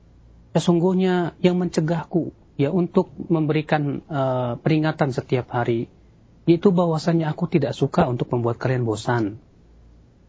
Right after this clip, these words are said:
Dan sesungguhnya, ya, aku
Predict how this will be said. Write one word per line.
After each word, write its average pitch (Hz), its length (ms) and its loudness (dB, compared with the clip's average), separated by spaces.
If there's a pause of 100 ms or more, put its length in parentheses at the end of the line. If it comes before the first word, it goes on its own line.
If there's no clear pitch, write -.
(120)
Dan 175 160 4
sesungguhnya, 202 800 0 (560)
ya, 135 320 -2 (640)
aku 208 560 2